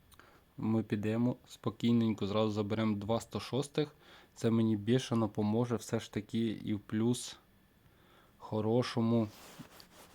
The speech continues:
по общому рейтингу апгрейднуться, бо в мене і ч-, сто четвертих і три сто шостих взагалі нема. Так була б жменя сто п'ятих,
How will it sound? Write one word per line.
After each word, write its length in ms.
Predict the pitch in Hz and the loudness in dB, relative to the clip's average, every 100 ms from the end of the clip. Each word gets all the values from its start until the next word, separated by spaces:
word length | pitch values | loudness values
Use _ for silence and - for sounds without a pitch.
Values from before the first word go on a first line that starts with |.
| - - | -20 0
по 160 | 135 135 | 6 8
общому 440 | 131 - 131 131 | 8 4 6 8
рейтингу 600 | 135 147 147 110 95 95 - | 8 8 6 0 0 -4 -2
апгрейднуться, 720 | 110 107 110 101 98 - 101 | -4 0 -2 -2 -4 -6 -4
бо 120 | 104 | -2
в 40 | |
мене 360 | 104 107 104 - - | 0 0 0 -4 -10
і 80 | - | -8
ч-, 200 | - - - | -8 -10 -14
сто 260 | - - 110 | -8 -4 -4
четвертих 640 | - 113 117 - 107 - - - | -6 0 0 0 -6 -8 -18 -20
і 40 | 127 | -16
три 340 | - 113 113 - _ - - - - - _ _ | -6 -2 -2 -6 _ -20 -20 -20 -20 -20 _ _
сто 240 | - - | -4 -2
шостих 400 | 110 117 - 117 | 0 -2 -2 -4
взагалі 440 | 98 110 104 107 110 | -2 0 0 2 2
нема. 280 | 110 110 107 | 2 2 2
Так 260 | 110 104 | 0 0
була 240 | 107 110 107 | 0 0 0
б 80 | |
жменя 380 | 98 107 113 107 | 0 0 2 0
сто 200 | - - | -2 -6
п'ятих, 560 | - 120 127 139 - | 0 0 2 -2 -4